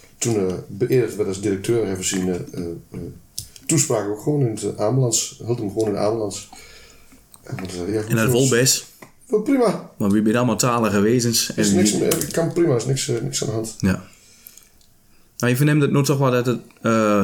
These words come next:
Speaker 2: een kentering in Cup. Want, eh, ook bij de B B C bijvoorbeeld. Eerst moest het allemaal B B C English weer.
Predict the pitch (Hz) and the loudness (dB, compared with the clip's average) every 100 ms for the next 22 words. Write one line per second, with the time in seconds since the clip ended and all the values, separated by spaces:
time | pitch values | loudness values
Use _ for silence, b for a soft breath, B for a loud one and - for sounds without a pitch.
0 | 101 98 120 101 98 90 85 90 85 - | 2 2 0 2 2 2 0 -2 -2 -6
1 | - - 95 92 98 92 98 98 107 110 | -16 -4 -2 0 2 2 2 2 0 0
2 | 107 101 107 107 101 113 127 131 113 117 | 0 2 2 2 2 2 2 2 2 0
3 | 120 117 113 - B B B - 131 131 | 2 2 0 -6 B B B -2 0 2
4 | 117 120 113 101 120 113 110 151 147 143 | 2 2 2 2 4 4 4 4 4 4
5 | 147 135 135 127 131 147 | 4 2 2 2 2 0